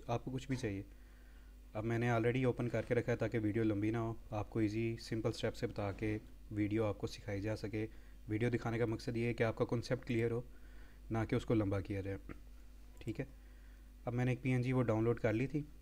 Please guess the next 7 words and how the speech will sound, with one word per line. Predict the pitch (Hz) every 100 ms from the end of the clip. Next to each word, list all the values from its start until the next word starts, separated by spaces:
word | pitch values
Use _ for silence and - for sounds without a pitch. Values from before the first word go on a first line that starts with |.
| -
उसको | 107 - - 110 107
अब | - 107
मैं | 107 - - - - - - - - - -
device | 113 104 104
में | 117
जाता | 110 101
हूँ, | 110